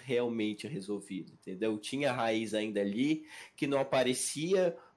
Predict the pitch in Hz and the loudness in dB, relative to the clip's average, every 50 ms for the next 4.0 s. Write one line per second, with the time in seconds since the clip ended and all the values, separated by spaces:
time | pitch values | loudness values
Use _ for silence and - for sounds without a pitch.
0 | _ _ 139 135 - - - 156 147 151 151 151 156 151 - - - - _ _ | _ _ -4 -4 -4 -6 -2 0 2 4 6 6 6 6 4 2 -4 -14 _ _
1 | _ _ _ _ _ _ _ _ _ - 139 139 139 147 160 156 - - - 139 | _ _ _ _ _ _ _ _ _ -4 -2 0 4 4 2 2 2 0 2 4
2 | 135 131 131 127 131 127 123 123 - 127 127 131 131 - 147 135 - 131 139 139 | 6 6 6 6 6 4 4 2 0 2 2 2 2 0 -4 -4 -2 0 0 0
3 | 139 - 139 131 95 92 107 123 - - - - - - _ _ _ - 120 | 2 2 0 0 0 0 0 0 0 0 -4 -14 -20 -20 _ _ _ -4 -4